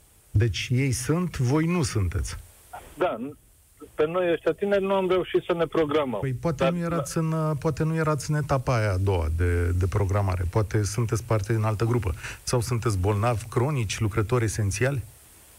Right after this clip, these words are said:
Speaker 2: Lucrători esențiali, dar mă gândeam că
Speaker 1: Te-am
Speaker 2: eu,
Speaker 1: pierdut.
Speaker 2: din punctul meu de vedere, cred că contează și C N P-ul, din ce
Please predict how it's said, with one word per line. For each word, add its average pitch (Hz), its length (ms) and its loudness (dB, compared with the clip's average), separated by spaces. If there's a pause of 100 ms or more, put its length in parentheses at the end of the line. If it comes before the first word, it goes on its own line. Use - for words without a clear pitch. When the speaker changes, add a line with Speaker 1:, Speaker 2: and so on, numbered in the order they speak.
(460)
Speaker 2:
Lucrători 196 580 2
esențiali, 202 500 0
dar 127 160 2 (200)
mă 147 80 4
gândeam 143 600 0 (220)
că 131 240 4 (4000)
Speaker 1:
Te-am 101 160 4
Speaker 2:
eu, - 60 4
Speaker 1:
pierdut. - 140 2
Speaker 2:
din - 140 -2
punctul 185 300 0
meu 185 100 4
de 170 120 0
vedere, 165 380 2
cred 180 200 0
că - 180 0
contează 170 460 0
și 165 140 -6
C - 140 -12
N 160 200 0
P-ul, 117 260 2
din 123 200 -2
ce 131 240 -2